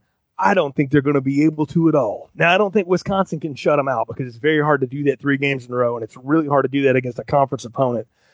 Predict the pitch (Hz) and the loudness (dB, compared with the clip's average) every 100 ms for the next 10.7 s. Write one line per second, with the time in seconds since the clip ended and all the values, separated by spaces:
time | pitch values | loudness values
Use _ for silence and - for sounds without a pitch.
0 | _ 135 190 - 214 185 165 175 156 127 | _ 0 0 2 2 2 0 -2 -2 -2
1 | 156 135 107 - _ _ _ 143 151 143 | 0 2 0 -8 _ _ _ 0 2 4
2 | 135 131 127 110 117 131 139 147 143 127 | 4 2 2 0 -4 0 2 4 4 4
3 | 113 101 - _ _ _ 123 - 160 147 | 2 0 -8 _ _ _ -6 0 2 2
4 | 147 131 120 - 151 - 147 160 170 170 | -2 -2 -4 -4 -8 -4 0 2 2 2
5 | 151 160 160 156 - _ - 127 117 143 | 2 2 2 0 -4 _ -4 -2 0 0
6 | 156 170 147 165 - 160 160 160 156 143 | 2 2 2 0 2 2 4 2 0 -4
7 | 160 151 143 160 147 143 127 127 120 110 | 0 2 2 0 0 -2 -4 -4 -2 -2
8 | - 185 175 165 156 151 151 156 - _ | -2 0 0 0 2 0 0 -2 -4 _
9 | - 127 139 131 - - 165 147 139 127 | -6 -2 0 -2 -6 -2 0 0 -2 -6
10 | - 147 143 123 123 123 107 | 0 0 0 -6 -2 0 -2